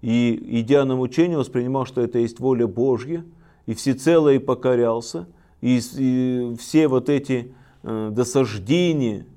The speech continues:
внешне он воспринимал именно как волю Божию, которая, Бог призывает его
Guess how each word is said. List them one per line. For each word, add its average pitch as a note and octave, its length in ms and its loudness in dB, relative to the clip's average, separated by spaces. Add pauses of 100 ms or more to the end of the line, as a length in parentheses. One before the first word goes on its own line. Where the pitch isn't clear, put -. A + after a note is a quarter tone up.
(380)
внешне D3 640 -4
он E3+ 60 -4
воспринимал B2+ 680 -4
именно C#3+ 460 -2
как C#3+ 520 -2 (340)
волю C#3 480 6
Божию, E3 480 2
которая, D3 600 0 (320)
Бог D#3 420 2
призывает D#3 920 4
его C3 540 0